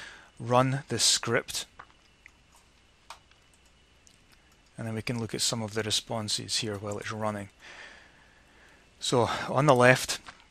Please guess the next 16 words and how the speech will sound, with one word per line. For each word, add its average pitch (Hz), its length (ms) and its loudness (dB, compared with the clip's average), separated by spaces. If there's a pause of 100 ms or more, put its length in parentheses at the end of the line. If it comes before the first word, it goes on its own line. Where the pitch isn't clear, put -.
(1000)
green 165 400 8
is 127 280 4
the 117 420 4
load 139 460 2
profile 117 640 2
over 113 180 -2
the 107 100 -4
twenty-four 117 640 -4
hour 113 220 -4
period 110 500 -4
of 110 280 -4
the, 110 420 -2
the 120 80 -8
phase 107 420 -2
that 123 120 -6
we're 110 280 -2